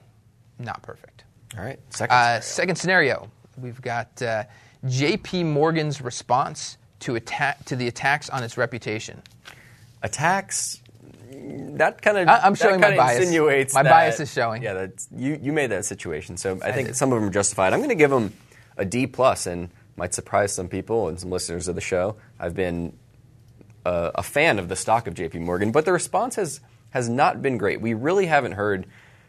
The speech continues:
Speaker 2: we've heard J-, uh, Jamie Dimon come out and say, "Mistakes were made, we're moving past it," but it hasn't been the best response to, to shareholders. Some people are still upset, saying he shouldn't be chairman anymore. So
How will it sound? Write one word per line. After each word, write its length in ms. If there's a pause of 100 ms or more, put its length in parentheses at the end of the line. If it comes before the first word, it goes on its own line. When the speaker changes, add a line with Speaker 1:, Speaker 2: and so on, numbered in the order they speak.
(540)
Speaker 2:
we've 200
heard 360
J-, 200
uh, 100
Jamie 280
Dimon 300
come 180
out 100
and 100
say, 260
"Mistakes 420
were 80
made, 300
we're 100
moving 280
past 360
it," 220 (580)
but 120
it 120
hasn't 480
been 380
the 100
best 420
response 540
to, 220
to 160
shareholders. 640
Some 140
people 240
are 40
still 200
upset, 420
saying 180
he 100
shouldn't 280
be 100
chairman 380
anymore. 380
So 280